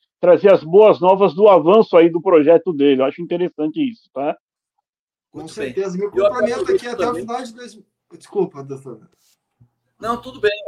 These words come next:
Speaker 3: Até final de quando, Rafael?
Speaker 2: Até final de dois mil e vinte e quatro a gente vai ser a principal plataforma de marketplace do mercado. Anota aí.
Speaker 1: E
Speaker 3: Vai
Speaker 1: antes, e
Speaker 3: mesmo,
Speaker 1: antes
Speaker 3: então.
Speaker 1: de, e antes disso, ele vai receber um C V C, com certeza.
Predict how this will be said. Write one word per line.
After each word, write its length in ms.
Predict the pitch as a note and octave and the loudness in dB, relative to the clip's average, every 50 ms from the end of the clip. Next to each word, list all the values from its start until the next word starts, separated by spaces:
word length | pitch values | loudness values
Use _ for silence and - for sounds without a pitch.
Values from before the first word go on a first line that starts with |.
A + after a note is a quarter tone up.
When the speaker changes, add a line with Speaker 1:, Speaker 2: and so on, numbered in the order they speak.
| C#3+ C#3 | -10 -10
Speaker 3:
Até 220 | C3+ - F#3+ F#3 | -8 -6 -8 -8
final 300 | - - F#3 F3+ F3 F3 | -8 -8 -4 -2 -2 0
de 120 | D#3 C#3+ | -2 -4
quando, 300 | - - F3+ G3+ G3+ F#3+ | -6 -6 -8 -4 -2 -2
Rafael? 440 | D#3 C#3+ C#3+ C#3 B2+ A#2 F#2+ - _ _ _ _ _ _ _ _ _ _ _ _ _ _ _ | -2 -2 -2 -4 -6 -8 -8 -10 _ _ _ _ _ _ _ _ _ _ _ _ _ _ _
Speaker 2:
Até 320 | D3 C#3 C3+ F3+ F#3 G#3 | -20 -14 -8 -6 -6 -6
final 320 | G#3 - G3+ G#3 G#3+ A#3 A#3 | -8 -8 -6 -4 -2 -4 -4
de 120 | A#3 A3 | -6 -10
dois 160 | A#3 A#3 G3+ | -12 -12 -12
mil 100 | G3+ A3 | -12 -14
e 60 | A3+ | -14
vinte 180 | A#3 B3 A#3 - | -14 -16 -18 -18
e 60 | - | -16
quatro 280 | - G3+ G3+ G#3 - G#3 | -14 -12 -12 -12 -14 -14
a 40 | G3 | -16
gente 200 | G3+ G3+ - G3 | -16 -16 -16 -16
vai 120 | G#3 F#3+ | -16 -16
ser 100 | - A3+ | -14 -16
a 100 | G#3+ - _ _ G3 G3+ F3 _ | -18 -18 _ _ -20 -20 -20 _
principal 680 | F#3 G#3+ B3 C4 - - - - - G#3+ A#3+ C4+ C4 _ | -12 -12 -12 -12 -12 -16 -14 -8 -4 -4 -4 -4 -6 _
plataforma 760 | - A#3+ A#3+ A#3+ B3 A3+ - _ - G#3 G#3+ G#3+ A3 A3+ G3+ | -12 -14 -12 -12 -12 -14 -14 _ -12 -12 -12 -12 -14 -18 -20
de 80 | F#3+ | -18
marketplace 720 | F#3+ F#3+ G3 G3+ G3 _ - - _ F#3+ F#3 F3 F3+ _ | -14 -12 -12 -12 -14 _ -20 -20 _ -14 -14 -14 -14 _
do 60 | - F#3+ | -20 -20
mercado. 400 | F#3 E3 _ - C#3+ C3 A#2+ A2+ _ _ _ _ _ | -20 -20 _ -18 -18 -18 -18 -20 _ _ _ _ _
Anota 400 | C3+ C3 C3+ C#3 D#3+ D#3+ - - | _ -20 -16 -16 -16 -16 -16 -16
aí. 100 | C#3+ B2+ B2 | -14 -4 2
Speaker 1:
E 120 | D3 E3 | 4 4
Speaker 3:
Vai 80 | G3+ B3+ | 4 4
Speaker 1:
antes, 180 | - G3 C4+ A3+ | 4 2 0 2
e 20 | |
Speaker 3:
mesmo, 200 | F3 F#3+ G#3 B3 | 4 4 4 4
Speaker 1:
antes 240 | C#4 - - C4 A#3+ | 4 2 2 0 0
Speaker 3:
então. 140 | F3+ - G#3 | 0 2 0
Speaker 1:
de, 160 | A3+ C4+ A#3+ G3+ | -2 0 0 2
e 60 | G3+ A3 | 4 4
antes 360 | C4 D#4 - B3 C4 G#3 F3 | 4 4 2 2 0 0 2
disso, 360 | G3+ A#3 C4 C#4 B3+ - C#4 | 2 4 4 4 4 4 4
ele 140 | C4+ B3+ C4 | 4 6 6
vai 140 | B3+ B3 A3 | 6 6 4
receber 360 | A#3 A3 - B3+ G#3+ G3+ B3 | 4 4 2 2 4 4 4
um 100 | C4 - | 4 4
C 220 | - - B3+ B3+ | 4 6 6 6
V 160 | A3+ B3 A3+ | 8 6 4
C, 240 | A3+ - - A#3+ B3 | 4 6 4 4 4
com 180 | B3 B3 C4 A#3 | 6 2 -2 2
certeza. 600 | B3 C4+ - - - E3+ C#3+ - B2 - - - | 2 2 2 4 4 4 4 4 0 -6 -10 -12